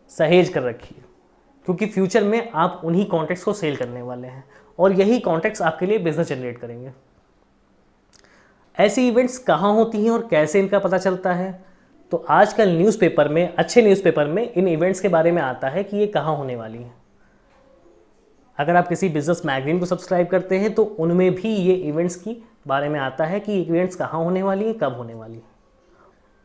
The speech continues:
इन इवेंट्स में आपको थोड़ा इन्वेस्टमेंट करना पड़ेगा, जाना पड़ेगा, टाइम देना पड़ेगा। इन इवेंट्स से हो सकता है कि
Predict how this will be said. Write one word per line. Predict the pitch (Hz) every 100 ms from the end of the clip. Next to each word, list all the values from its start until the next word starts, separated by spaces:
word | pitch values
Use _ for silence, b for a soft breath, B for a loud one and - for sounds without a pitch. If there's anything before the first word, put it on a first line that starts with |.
| -
इन | 226
इवेंट्स | 196 190 220 -
में | 208
आपको | 202 -
थोड़ा | 180 185
इन्वेस्टमेंट | 160 147 - 180
करना | 190 196
पड़ेगा, | 190 190 185 196 196 - 143
जाना | 131 127 156
पड़ेगा, | 175 185 180 185
टाइम | 180 143 147
देना | 127 113
पड़ेगा। | 120 113 110 127 - _ b b b -
इन | 196
इवेंट्स | 180 175 202 202
से |
हो | 190 185
सकता | 190 208 - 180
है | 214
कि | - 202